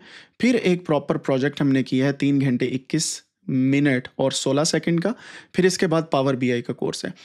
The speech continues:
ये सारे के सारे टूल्स एक डेटा साइंस, डेटा साइंटिस्ट प्लस डेटा एनालिस्ट के लिए बहुत ज़रूरी हैं। आप लोगों से रिक्वेस्ट है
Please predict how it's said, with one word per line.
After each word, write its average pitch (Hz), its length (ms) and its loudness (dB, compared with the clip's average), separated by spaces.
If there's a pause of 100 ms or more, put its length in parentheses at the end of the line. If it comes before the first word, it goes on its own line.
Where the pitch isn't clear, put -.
(220)
ये 196 80 4
सारे 185 280 2
के 247 100 0
सारे 196 220 2
टूल्स 185 460 0 (120)
एक 160 220 0
डेटा 135 260 0
साइंस, 135 420 0 (260)
डेटा 139 300 0
साइंटिस्ट 160 540 -2
प्लस 156 200 0
डेटा 131 260 -2
एनालिस्ट 127 440 -2
के 139 60 -2
लिए 143 120 0
बहुत 127 300 -4
ज़रूरी - 320 -8
हैं। - 100 -12 (400)
आप 139 160 0
लोगों 151 180 4
से 160 100 0
रिक्वेस्ट 143 420 0
है 196 100 -4